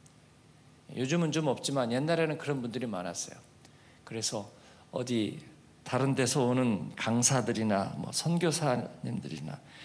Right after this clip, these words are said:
선교사가 어떻게 되는 게 아니라, 예, 만만하게 선교사라는 직함이 달려있다, 그런 이야기죠.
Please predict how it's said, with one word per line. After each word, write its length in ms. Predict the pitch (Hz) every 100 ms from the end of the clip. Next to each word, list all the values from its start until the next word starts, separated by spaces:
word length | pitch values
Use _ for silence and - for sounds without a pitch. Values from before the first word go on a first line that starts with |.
| - -
선교사가 880 | - 165 180 180 185 156 143 131 131
어떻게 240 | - 131
되는 180 | 123 123
게 100 | 120
아니라, 340 | 107 131 131 - - - -
예, 80 | -
만만하게 840 | - 117 147 165 165 143 131 143 170
선교사라는 760 | - 180 175 160 139 127 117
직함이 440 | - - 131 120 113
달려있다, 640 | 104 107 107 101 104 -
그런 280 | - 110 104
이야기죠. 440 | 104 113 110 -